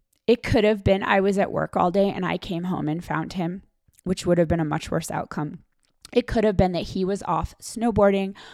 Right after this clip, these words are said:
or mountain biking or driving somewhere because he's very independent and very active. And if that had happened, if any other scenario other than this happened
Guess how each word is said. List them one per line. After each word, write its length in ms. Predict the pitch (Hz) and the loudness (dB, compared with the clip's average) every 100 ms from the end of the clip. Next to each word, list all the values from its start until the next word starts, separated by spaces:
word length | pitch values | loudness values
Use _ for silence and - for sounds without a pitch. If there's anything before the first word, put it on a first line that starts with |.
| - - | -14 -4
or 140 | 185 | -2
mountain 380 | 170 165 - 196 | 2 0 0 -2
biking 520 | 185 185 196 175 180 - - _ - | 0 0 -2 -4 -6 -12 -20 _ -4
or 360 | 175 156 156 165 | 0 2 0 -2
driving 640 | 180 147 165 202 208 208 | -6 -2 0 2 0 -2
somewhere 460 | - 180 180 180 170 | -4 -2 0 0 0
because 340 | 175 175 156 | -4 -6 -6
he's 240 | 175 170 | -6 -6
very 240 | 175 170 - | -4 -4 -4
independent 680 | 175 160 - 202 202 196 - | -2 0 0 0 0 -2 -4
and 140 | 160 | -6
very 280 | 143 139 143 - - | -6 -6 -8 -6 -4
active. 560 | 175 - 185 185 220 - - - - - | -4 -4 -4 -2 -4 -12 -20 -20 -20 -6
And 140 | 208 240 | -2 0
if 240 | 226 - | -2 -2
that 220 | - 185 | -4 -4
had 180 | 214 220 | -4 -6
happened, 500 | 196 208 208 180 180 | -2 -2 0 -2 -4
if 160 | - - - | -8 -10 -2
any 380 | 254 269 285 285 254 | 2 4 4 2 0
other 260 | 220 214 | 0 0
scenario 640 | 220 - 190 170 180 185 - | -2 -2 0 2 2 2 2
other 220 | - 208 | 0 2
than 220 | 196 180 | 0 0
this 160 | 185 202 | -2 -6
happened 640 | - 196 185 190 190 202 | -4 -4 0 0 -2 -6